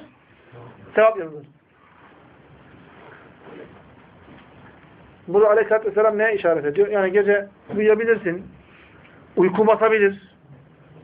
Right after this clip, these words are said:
Yani bahsettiği yatsı namazının farzı değil arkadaşlar. Yatsı namazının son sünneti de değil. Gecenin bir bölümünde kalkıp gece namazı kılmakla ilgili bir hadis.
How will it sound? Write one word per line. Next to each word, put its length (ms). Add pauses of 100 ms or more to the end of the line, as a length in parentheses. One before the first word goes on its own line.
(1700)
Yani 200
bahsettiği 500
yatsı 240
namazının 400
farzı 300
değil 160
arkadaşlar. 520
Yatsı 240
namazının 240
son 200
sünneti 300
de 100
değil. 200 (720)
Gecenin 380
bir 80
bölümünde 460
kalkıp 360
gece 200
namazı 300
kılmakla 500
ilgili 320
bir 60
hadis. 180